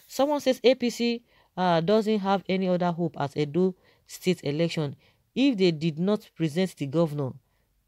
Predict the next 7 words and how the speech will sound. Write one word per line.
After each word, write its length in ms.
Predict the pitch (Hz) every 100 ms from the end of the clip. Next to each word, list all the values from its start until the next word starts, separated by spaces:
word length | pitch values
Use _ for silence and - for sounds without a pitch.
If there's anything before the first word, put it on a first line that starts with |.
| _ -
if 260 | 226 214
they 160 | 160 156
play 340 | - 185 196
politics 560 | 190 180 180 180 175 -
with, 300 | 143 135 - _ -
with 220 | 151 -
it, 240 | 196 170